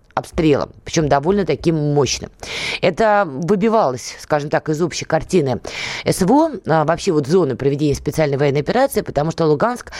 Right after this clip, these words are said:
на определенном этапе стал более-менее тихим городом. И даже люди, которые ездят из Донецка в Луганск, они это отмечают. Приезжаешь в Луганск, есть вода, и довольно тихо и спокойно по ночам.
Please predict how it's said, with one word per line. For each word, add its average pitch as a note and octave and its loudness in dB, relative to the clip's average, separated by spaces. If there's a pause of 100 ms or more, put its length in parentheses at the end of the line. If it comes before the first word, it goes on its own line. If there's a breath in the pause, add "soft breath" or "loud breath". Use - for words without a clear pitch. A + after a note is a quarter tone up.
(200 loud breath)
на D#3 0
определенном D3+ 0
этапе A3 0
стал F#3+ 0
более-менее D#3 2
тихим E3 0
городом. C3 2 (400 loud breath)
И - -4
даже D#3+ 2
люди, F3+ 2
которые D3 0
ездят D3 2
из C3 -4
Донецка D#3+ 0
в B2+ -2
Луганск, G3 -2
они D#3 0
это F#3+ -2
отмечают. D3 -2 (240 loud breath)
Приезжаешь D#3 2
в - -12
Луганск, - -4 (180 loud breath)
есть E3+ 0
вода, F3 0 (420 loud breath)
и C4+ 4
довольно F3 2
тихо G#3 -2
и D#3+ 2
спокойно E3 -2
по - -4
ночам. C#3 0